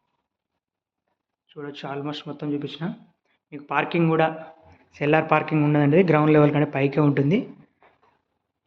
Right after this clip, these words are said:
గ్రౌండ్ లెవెల్ కంటే పైకే ఉంటుందండి. ఇంకేమైనా డీటెయిల్స్ అర్థం కాకపోతే కాల్ చేసి తెలుసుకోవచ్చు. మళ్ళీ ఫ్రంట్ ఒకసారి చూపిస్తాను. ఫ్రంట్ కూడా చూసుకోవచ్చు, మీకు డోర్ కూడా అవన్నీ చేస్తుంది. ఇదంతా మీకు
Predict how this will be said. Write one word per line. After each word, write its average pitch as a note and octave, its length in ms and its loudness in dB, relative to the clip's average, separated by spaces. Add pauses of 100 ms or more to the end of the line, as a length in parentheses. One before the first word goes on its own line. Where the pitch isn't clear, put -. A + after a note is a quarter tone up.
(960)
గ్రౌండ్ D3+ 200 -6
లెవెల్ D3+ 180 -6
కంటే D3 180 -6
పైకే C#3+ 280 -6
ఉంటుందండి. C#3+ 460 -2 (760)
ఇంకేమైనా D3+ 300 -4
డీటెయిల్స్ D#3 280 -2
అర్థం D3+ 220 -2
కాకపోతే D3 380 -2 (500)
కాల్ D3 220 -4
చేసి D#3 160 -2
తెలుసుకోవచ్చు. D3 500 -6
మళ్ళీ C#3+ 260 0
ఫ్రంట్ C#3 240 -4
ఒకసారి C#3+ 260 -6
చూపిస్తాను. C#3+ 480 -6 (1000)
ఫ్రంట్ D3 240 -6
కూడా D3 180 0
చూసుకోవచ్చు, C#3 520 -6
మీకు D3 200 -2
డోర్ C#3 320 0
కూడా C#3 200 0
అవన్నీ C3+ 320 -6 (600)
చేస్తుంది. D3 480 -4 (600)
ఇదంతా C#3+ 340 -4
మీకు C#3+ 260 -2